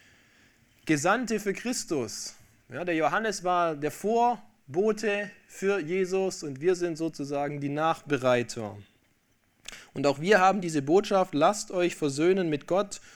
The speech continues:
und wir bitten die Menschen darum. Das ist ein Auftrag, ja, aber gleichzeitig auch, also eine Einladung, ihr könnt euch versöhnen lassen, aber gleichzeitig auch ein Auftrag, bitte tut das. Das heißt, zusammengefasst, was ist unsere Berufung?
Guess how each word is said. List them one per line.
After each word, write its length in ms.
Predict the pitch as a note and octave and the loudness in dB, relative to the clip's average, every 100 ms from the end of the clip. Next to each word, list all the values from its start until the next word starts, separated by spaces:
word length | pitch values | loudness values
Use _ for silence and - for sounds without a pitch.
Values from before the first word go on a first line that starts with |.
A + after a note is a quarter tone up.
| - - | -20 -10
und 160 | D3 | -2
wir 160 | F3+ F3+ | 0 0
bitten 260 | B3 A#3 | -4 -6
die 120 | F3+ D3+ | -4 -2
Menschen 340 | B2+ A2+ A#2+ | -4 -6 -8
darum. 380 | A#2 A2 G#2+ A2 | -8 -8 -10 -10
Das 160 | C#3+ | -6
ist 120 | F#3 D#3+ | -4 -4
ein 140 | C3 | -4
Auftrag, 720 | C#3 A3 - A3+ B3 B3+ - | -4 -4 -6 -6 -6 -8 -8
ja, 400 | B2 D#3+ A3 G#3 _ _ - _ | -6 -4 -6 -10 _ _ -20 _
aber 280 | - D#3 F3 | -8 -4 -4
gleichzeitig 880 | D3 D#3+ F#3 - E3+ E3+ E3+ E3 - _ | 0 -2 -2 -2 -2 -2 -4 -4 -8 _
auch, 340 | B2+ C#3+ D3+ - | -4 -4 -4 -6
also 160 | B2+ | -4
eine 180 | B2 A#2 | -4 -2
Einladung, 720 | C#3+ A3 G#3+ G#3 G#3+ A3 A3 - - | 0 2 2 2 0 -4 -6 -14 -8
ihr 140 | C3 | -8
könnt 280 | - A#3 G#3+ | -2 -4 -2
euch 160 | F3 D3+ | -4 -6
versöhnen 340 | C#3+ E3 E3+ | -4 -4 -2
lassen, 340 | E3 E3 F#3+ F3+ | -4 -4 -8 -8
aber 320 | F3 E3 D3+ | -6 -4 -4
gleichzeitig 640 | D3 D3+ - D#3 D3 C3 | -2 -2 -2 -4 -4 -4
auch 200 | C3 C#3+ | -2 -2
ein 120 | C3 | -4
Auftrag, 580 | C3 E3 - C3+ C#3+ D3+ - _ _ | -2 -4 -4 0 0 0 -10 _ _
bitte 440 | D3 D#3 D#3 C#3+ C#3+ - | -4 0 2 2 2 -10
tut 320 | E3 D3+ - | -6 -4 -2
das. 440 | G#2+ G2+ - - _ _ _ _ _ _ _ _ _ - - - - - - - - _ - | -2 -2 -10 -14 _ _ _ _ _ _ _ _ _ -20 -20 -20 -20 -20 -20 -20 -20 _ -4
Das 140 | C#3+ | 4
heißt, 260 | F#3+ G#3 G#3+ | 4 4 2
zusammengefasst, 760 | E3+ G#3 B3+ A#3 G#3 F#3+ F#3+ | 2 2 2 0 4 2 2
was 200 | D#3+ G#3+ | 0 0
ist 160 | A#3 G#3 | 0 -2
unsere 420 | G#3 A3+ G#3 F#3 | -2 0 2 2
Berufung? 760 | E3 E3 G#3 G#3+ D#3+ C3+ A#2 | 2 0 0 2 0 0 -2